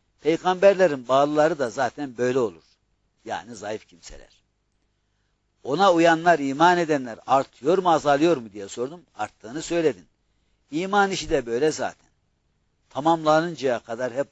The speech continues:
artarak gider. Onun dinine girenlerden bu dini beğenmeyip dönenlerin, dinden dönenlerin olup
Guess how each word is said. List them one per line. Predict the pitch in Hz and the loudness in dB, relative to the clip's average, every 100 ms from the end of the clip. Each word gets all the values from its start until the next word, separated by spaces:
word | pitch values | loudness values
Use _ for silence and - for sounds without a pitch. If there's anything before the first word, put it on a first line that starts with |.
| - | -6
artarak | 120 117 110 101 _ | -6 -6 -10 -10 _
gider. | 92 82 _ _ _ _ _ _ _ _ _ _ _ _ _ _ _ _ _ _ - | -20 _ _ _ _ _ _ _ _ _ _ _ _ _ _ _ _ _ _ _ -2
Onun | 170 214 165 | -2 -2 2
dinine | 185 180 190 208 | 2 2 -2 0
girenlerden | 160 165 160 151 147 135 113 95 | 4 2 4 2 2 0 -10 -10
bu | 170 190 | -6 -4
dini | 185 165 135 | -4 -4 -2
beğenmeyip | 117 151 175 127 90 _ _ _ _ _ | 0 0 -2 -8 -10 _ _ _ _ _
dönenlerin, | 117 131 156 151 151 160 104 | -8 -2 -2 0 0 -2 -12
dinden | 104 113 135 190 180 | -18 -8 -4 -4 -2
dönenlerin | 170 160 147 131 107 _ | -2 -2 -4 -8 -10 _
olup | 123 151 | -6 -6